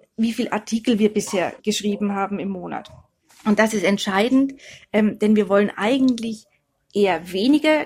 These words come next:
Inhalte erstellen, dafür aber eben Inhalte, die besser gelesen werden.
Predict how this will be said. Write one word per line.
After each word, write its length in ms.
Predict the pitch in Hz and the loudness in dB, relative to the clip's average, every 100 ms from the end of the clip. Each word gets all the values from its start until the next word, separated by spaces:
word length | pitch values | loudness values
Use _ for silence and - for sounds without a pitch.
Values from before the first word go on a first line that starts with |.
| - - | -2 4
Inhalte 480 | 285 277 277 277 | 4 4 0 -2
erstellen, 500 | 285 269 - 254 294 392 _ _ - | -6 -6 -4 -2 -2 -6 _ _ -6
dafür 360 | 208 262 247 | -4 -2 -2
aber 160 | 214 226 | -2 -2
eben 220 | 202 214 | 0 0
Inhalte, 480 | 226 233 220 214 214 | 2 2 2 -2 -4
die 100 | 208 | -6
besser 500 | 196 196 208 190 180 _ _ _ _ - | -4 -4 -2 -2 -6 _ _ _ _ -4
gelesen 460 | 180 170 190 202 | -2 0 -2 -4
werden. 400 | 165 156 - 143 | -4 -6 -8 -14